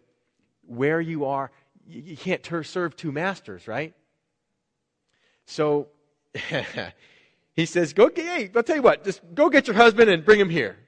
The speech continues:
You know, it seems so random, but it's not. The woman answered, uh, her, her, she, like, something happened in her brain when he said that, 'cause she knows, he, she doesn't know he knows, but she knows. The woman answered and said,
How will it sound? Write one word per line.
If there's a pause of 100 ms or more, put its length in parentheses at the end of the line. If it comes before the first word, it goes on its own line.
(140)
You
know,
it
seems
so
random,
but
it's
not. (2250)
The
woman
answered,
uh,
her,
her,
she, (160)
like,
something
happened
in
her
brain
when
he
said
that,
'cause
she
knows,
he, (580)
she
doesn't
know
he
knows,
but
she
knows. (320)
The
woman
answered
and
said,